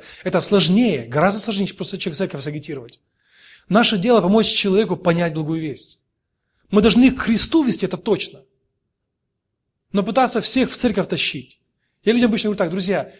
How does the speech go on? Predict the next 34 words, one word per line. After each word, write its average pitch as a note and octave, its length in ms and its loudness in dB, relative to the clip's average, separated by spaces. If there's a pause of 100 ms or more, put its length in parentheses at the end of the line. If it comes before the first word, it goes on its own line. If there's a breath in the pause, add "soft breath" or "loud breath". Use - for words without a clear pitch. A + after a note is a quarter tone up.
(120)
мне, A#3+ 200 2
в - 40 -10
принципе, A#3 280 0
почти - 440 -2
все - 200 -4
равно, G3 160 -2
в - 20 -6
церковь - 240 -8
пойдете. C#3 400 -14 (100)
У - 40 -4
меня A3+ 120 4
есть C4+ 120 0
простая B3+ 320 0
миссия, A#3 340 0
согласно F#3 540 -2 (240 soft breath)
Ефесян, F#3 500 -2 (480 soft breath)
втором F#3 240 0
послании F3+ 340 -2
пять E3 140 -2
двадцать. D#3 320 0
Написано, F3 400 -4
что - 160 -2
мы A3+ 160 0
примирители. A3 640 0
Я G3+ 240 4
вас G#3 100 0
должен G#3 160 -2
с F3 60 -4
Богом F#3 180 -2
примирить. E3 440 -6
Моя G#3 220 0
функция C4+ 360 2
очень G3 300 -2
простая. D#3 500 -4